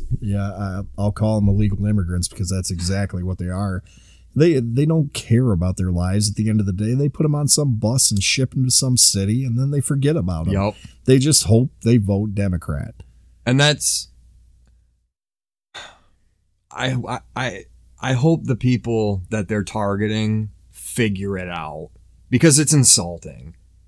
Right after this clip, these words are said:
Speaker 1: I don't, ju-, judging off what I've seen on the Rittenhouse case, the aftermath of that, every blue check mark on Twitter is still parroting the, you know, the police are systemically racist because of this
Speaker 2: Yeah.
Speaker 1: incident and this decision.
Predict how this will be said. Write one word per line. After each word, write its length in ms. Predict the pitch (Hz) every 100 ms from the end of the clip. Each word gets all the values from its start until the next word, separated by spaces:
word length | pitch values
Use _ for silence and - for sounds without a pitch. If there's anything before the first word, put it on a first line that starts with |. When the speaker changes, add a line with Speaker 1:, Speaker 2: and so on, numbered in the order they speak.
| - - -
Speaker 1:
I 160 | 113
don't, 320 | 113 107 104
ju-, 240 | 95 104 98 - -
judging 420 | - 107 101 110 107
off 200 | 110 117
what 100 | 113
I've 160 | 104
seen 320 | - 113 107
on 140 | 104 101
the 80 | 90
Rittenhouse 520 | 104 113 92 92 92
case, 420 | 98 92 95 - 92
the 160 | 95
aftermath 600 | 92 101 95 95 95 92
of 80 | 90
that, 220 | 92 101
every 200 | 95 90
blue 300 | 85 90 98
check 300 | 85 - 95
mark 260 | 95 95 90
on 160 | 92 85
Twitter 460 | - 101 104 92
is 80 | 90
still 320 | - 107 95 -
parroting 640 | - 101 101 98 95 98
the, 380 | 92 95 92 90 80 - _ - _ -
you 160 | 104 95
know, 260 | 87 85 95 - -
the 180 | 98 95
police 500 | - 101 101 98 -
are 160 | 98 90
systemically 600 | - 92 - 101 95 95
racist 800 | 87 95 104 - 92 - - - 101 -
because 320 | 98 92 98
of 100 | 87
this 160 | 87 92
Speaker 2:
Yeah. 60 | 101
Speaker 1:
incident 400 | 101 90 95 90
and 160 | 87
this 260 | 90 - -
decision. 720 | - 90 - 110 113 95 90